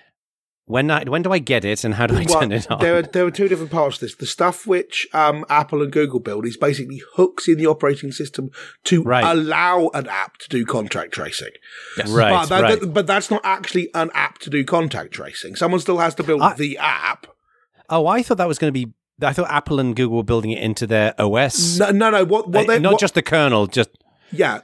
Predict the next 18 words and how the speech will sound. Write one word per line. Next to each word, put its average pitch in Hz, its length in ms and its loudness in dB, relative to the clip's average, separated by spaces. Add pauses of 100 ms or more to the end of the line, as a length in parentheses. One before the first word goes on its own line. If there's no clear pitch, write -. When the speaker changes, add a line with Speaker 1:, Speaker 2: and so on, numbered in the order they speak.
(140)
Speaker 2:
be-, 220 60 2
um, 202 480 2
Speaker 1:
Ah. 127 80 -14
Speaker 2:
if 226 200 2
you 262 80 2
want 269 140 2
to 196 80 -4
be, 240 120 2
if 202 220 2
you 214 80 0
want 226 140 0
to - 60 -8
be 240 100 0
a 233 60 -2
contact 170 380 -2
tracing 85 320 -14
app, - 260 -12 (680)
um, 151 280 2